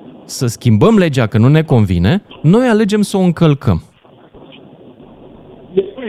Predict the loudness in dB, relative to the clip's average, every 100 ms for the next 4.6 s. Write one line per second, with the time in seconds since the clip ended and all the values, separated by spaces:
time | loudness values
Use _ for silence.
0 | -12 -12 -14 -14 -14 -12 -10 -10 -10 -12
1 | -12 -14 -14 -12 -10 -12 -12 -12 -12 -14
2 | -10 -10 -8 -2 -2 -2 -4 -4 -6 -12
3 | -10 -10 -10 -8 -8 -6 -6 -4 -4 -2
4 | -2 -4 -4 -4 -2